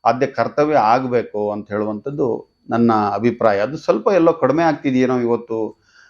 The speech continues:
ಆ, ಏನು ಪ್ರಾಮಾಣಿಕವಾಗಿ ಕೆಲಸ ಮಾಡುವಂತ ಕಾರ್ಯಕರ್ತರು ಒಂದಷ್ಟು ಜನ ಇವತ್ತು ಮನೆಯಲ್ಲಿ ಕೂತಿದ್ದಾರೆ.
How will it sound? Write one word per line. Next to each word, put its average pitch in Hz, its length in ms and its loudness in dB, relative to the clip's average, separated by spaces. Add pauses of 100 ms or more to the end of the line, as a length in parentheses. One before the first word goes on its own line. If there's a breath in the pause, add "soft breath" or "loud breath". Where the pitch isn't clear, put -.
(180 soft breath)
ಆ, 113 340 4
ಏನು 120 300 2
ಪ್ರಾಮಾಣಿಕವಾಗಿ 143 840 2
ಕೆಲಸ 117 260 -4
ಮಾಡುವಂತ 127 460 0
ಕಾರ್ಯಕರ್ತರು 120 680 0
ಒಂದಷ್ಟು 117 400 -4
ಜನ 143 60 0
ಇವತ್ತು 120 320 -2
ಮನೆಯಲ್ಲಿ 123 420 2
ಕೂತಿದ್ದಾರೆ. 98 560 -6